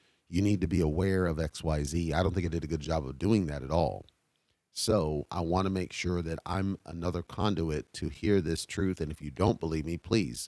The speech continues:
by all means, I encourage you to go search and do your own research and verify what I'm saying to be true. And I think you'll find that, yes, it is true. Now, if you opted out, you're good, 'cause you're going to get, if you were entitled to a refund, you're gonna get your refund just like normal. It just meant that you had to deal with the pain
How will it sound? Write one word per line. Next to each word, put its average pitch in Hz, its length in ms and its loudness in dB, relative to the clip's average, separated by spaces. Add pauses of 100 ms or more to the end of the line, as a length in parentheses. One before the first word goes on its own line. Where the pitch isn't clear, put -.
by 90 140 2
all 98 140 4
means, 95 340 0
I 80 140 0
encourage 78 480 -6
you 78 80 -6
to 78 40 -8
go 73 180 -2
search - 500 -4 (440)
and 82 160 -2
do 90 120 2
your 85 180 0
own 98 180 2
research 82 540 -2
and 80 220 -10
verify 87 400 2
what 78 180 0
I'm 73 140 -4
saying 82 240 -2
to - 100 -12
be 71 120 -8
true. 73 420 0 (500)
And 90 160 -2
I 85 40 -2
think 82 180 -4
you'll 80 100 0
find 98 400 2
that, 80 100 -4
yes, 87 300 0
it 95 80 -2
is 139 160 4
true. 64 320 -6 (640)
Now, 95 360 -2
if 92 180 -6
you 95 220 -2
opted 90 340 -2
out, 104 380 6
you're 98 160 2
good, 104 340 2
'cause 85 220 -4
you're 82 80 0
going 90 240 0
to 85 80 -4
get, 85 240 0 (280)
if - 160 -10
you 101 100 4
were 95 120 4
entitled 92 420 2
to 101 100 4
a 95 40 6
refund, 85 460 0
you're 80 100 -4
gonna 80 140 -2
get 78 160 -4
your 82 100 0
refund 80 380 -2
just 78 140 -8
like 82 180 -4
normal. 73 460 -2
It 85 100 -4
just 87 220 -4
meant 85 160 -2
that - 180 -8
you 85 60 2
had 78 100 0
to 73 40 -6
deal 80 180 -2
with 73 120 -6
the - 60 -16
pain 90 540 -4